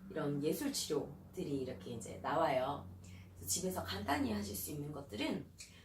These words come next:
아이들이 흥미를 보일 수 있는 종이접기를 하나 해놓고 거기다가 안 놀아줬을 때에 뭐 "어떤 기분이었어? 이걸 그림으로 한번 그려볼까?" 오십삼 개월이라고 하셨으면 충분히 그릴 수 있거든요.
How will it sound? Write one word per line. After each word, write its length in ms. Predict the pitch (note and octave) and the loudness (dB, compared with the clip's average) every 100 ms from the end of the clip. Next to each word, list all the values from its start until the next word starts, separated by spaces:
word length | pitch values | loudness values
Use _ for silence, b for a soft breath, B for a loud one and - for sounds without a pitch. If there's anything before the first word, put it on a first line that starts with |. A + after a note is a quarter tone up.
| B | B
아이들이 560 | - G3 C4+ A#3 A3 A3+ | 4 6 6 6 4 2
흥미를 520 | G#4 G#4+ A4+ C#4+ G#3+ | 4 4 6 4 4
보일 180 | F3 E3 | 2 2
수 180 | - | 0
있는 420 | D3+ C#3 D3+ G3+ - | -2 0 0 -2 -4
종이접기를 640 | G3 G3 - - C#3+ D#3+ | -4 -4 -4 -6 -8 -4
하나 140 | F#3 | -2
해놓고 540 | F#3 G3+ F#3+ - C4 B B B B B | 0 -2 -2 2 2 B B B B B
거기다가 640 | - F3 F#3+ G3 D3+ - F#4 - B - - | 0 6 6 6 4 4 2 -2 B -18 -6
안 440 | E3+ E3 D#3+ F3 | 2 4 4 2
놀아줬을 520 | F#3+ G3 E3 D3+ D#3 D3 | 4 4 4 2 -4 -2
때에 680 | C#3 C#3 C3+ C#3 F3 D3+ - B B B - | 2 4 4 4 4 2 -2 B B B -8
뭐 140 | D3 | -6
"어떤 200 | - F3+ | 0 0
기분이었어? 760 | - E3+ G3 F#3 D3 C#3+ C4+ E4 | 0 -2 0 2 0 2 4 4
이걸 260 | - D#3 | 4 2
그림으로 420 | - G3 C4 B3 | 2 0 2 4
한번 220 | G#3 F3+ D#3+ | 4 2 0
그려볼까?" 600 | - D#3 C#3 C#3 - - - - | 0 0 0 0 0 0 -4 -2
오십삼 400 | A3+ - D4 E4 | 0 0 0 4
개월이라고 480 | F4 D#4+ A3+ G3 | 6 6 6 4
하셨으면 400 | D#3 - - E3 D#3+ | 4 0 -4 -4 -4
충분히 440 | - G4+ G4 C#4 | -2 2 2 2
그릴 160 | F3 D#3+ | 0 -2
수 160 | - | -4
있거든요. 500 | - C3 - - C#4 | -6 -4 -4 -2 -2